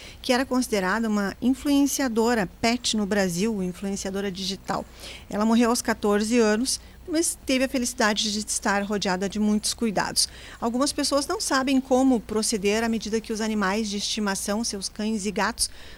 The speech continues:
vão envelhecendo. E eles vão envelhecendo e vão tendo necessidades, assim como a gente, de um cuidado diferenciado. Algumas pessoas já têm essa noção, já têm animaizinhos de mais idade, alguns que já passaram de quinze, dezesseis anos.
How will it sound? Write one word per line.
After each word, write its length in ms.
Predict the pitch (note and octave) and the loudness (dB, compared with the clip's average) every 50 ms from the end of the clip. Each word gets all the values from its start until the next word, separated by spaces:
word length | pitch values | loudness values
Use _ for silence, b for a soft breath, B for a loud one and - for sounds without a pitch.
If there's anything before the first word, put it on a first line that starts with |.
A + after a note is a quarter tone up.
| B | B
vão 320 | B B3+ A#3 C4+ C4 C4+ C4+ | B 0 4 6 6 8 6
envelhecendo. 760 | C4+ B3+ C4 C4+ C4 C4+ D4+ E4+ - - C#4+ B3+ B3 A#3+ A3+ | 6 6 6 6 6 6 4 2 2 4 4 4 4 4 4
E 100 | G#3+ G#3+ | 4 4
eles 220 | A3+ A#3+ D4 C4+ | 4 4 4 2
vão 120 | D4 C#4+ C#4 | 2 2 4
envelhecendo 680 | C#4+ D4 D4 C#4 D4 D4 D#4+ E4+ - - C#4 C4 B3+ | 4 4 4 2 2 2 2 2 2 2 4 4 4
e 20 | C4 | 4
vão 180 | C4+ C4+ C4+ | 4 2 2
tendo 220 | C4 C4 B3+ B3+ C4+ | 4 4 4 4 6
necessidades, 720 | C4 C4+ C4 - B3+ - C4+ A#3 A#3+ G#3+ A3 A3 G#3 G#3+ | 4 4 2 0 -2 -4 -2 0 2 2 2 0 0 0
assim 240 | B3 A#3+ - - A#3 | -2 -2 0 -2 -2
como 240 | A#3 - B3+ B3 A#3+ | 0 0 0 2 2
a 80 | A3+ | 2
gente, 320 | G3+ G3+ G3+ G#3+ C4+ - - B B B B B B B | 2 2 2 2 2 2 -2 B B B B B B B
de 120 | C#4 D4+ | 6 6
um 100 | D#4 D#4 | 6 6
cuidado 680 | D4 E4 E4+ D4+ B3 A3 F#3+ G3 F#3+ F#3+ G#3 G#3 A#3+ - | 6 6 2 2 4 6 6 6 6 4 2 0 -4 -6
diferenciado. 1120 | G#3+ G#3 - A#3 A3 - - A#3 A3 A#3+ C4 F4+ F#4 - - D#4+ B3+ G#3+ G3 F#3+ F3+ F3+ F3 B B B B B | -6 -6 -4 -6 -4 -2 -2 0 2 2 0 0 0 0 4 6 8 8 8 6 2 -2 -8 B B B B B
Algumas 380 | B A3 A3 A3 B3 C4+ C#4+ C#4 | B 0 2 4 4 4 4 2
pessoas 480 | - C4 A#3+ - - A3+ A3+ A#3+ A#3+ | 0 -2 -2 0 2 2 2 2 2
já 100 | B3+ C#4 | 0 -2
têm 280 | C4+ - - C5+ D5+ C5+ | -2 0 -2 -2 0 0
essa 200 | G4 - - B3 | -2 0 0 0
noção, 540 | A3 G#3+ G#3 - - A3+ G#3+ G#3 G#3 G#3 G3 | 2 2 0 0 0 0 0 0 0 0 -2
já 100 | G#3+ G#3 | -2 -4
têm 300 | - C4+ C4+ C#4 C#4 C4+ | -2 0 0 0 0 0
animaizinhos 680 | - A#3 A#3 A3+ A3 G#3+ A3 G3+ F#3+ G#3+ G#3+ G#3+ G3+ F#3 | 0 0 0 2 2 0 0 0 0 2 0 0 0 0
de 80 | G3+ | 0
mais 440 | G3 G#3+ G#3 G3 G3 G3+ G3+ G3 F#3 | 2 4 4 6 6 4 4 4 2
idade, 540 | A3 G3 G#3 G#3 G3 G3 G3 G3+ F3+ G#3 G#3 B B B B B B B | 2 4 6 8 8 8 8 6 4 0 -6 B B B B B B B
alguns 540 | G3+ G#3+ G#3 F#3+ A3 A#3 B3+ C4+ B3+ - | 2 2 2 4 6 6 6 6 6 4
que 180 | - - A#3+ A3 | 2 2 -2 -2
já 200 | F3+ G3+ G#3 G3 | 0 2 0 0
passaram 420 | - G#3+ G#3 - G#3+ G3+ G3 G3 | 0 -2 -2 0 0 0 0 0
de 100 | F#3+ F3 | -4 -6
quinze, 400 | F3 - - A3+ A#3+ B3 A3 A3 | -6 0 4 6 6 6 6 4
dezesseis 640 | F#3+ E3 F3+ E3+ G#3 G3+ F3+ - A3 G#3 G#3 G3+ F3+ G3+ | 0 -2 0 2 2 2 2 2 2 4 4 4 4 4
anos. 360 | G3 G3+ G#3 G#3+ G#3+ - | 4 4 4 2 0 -2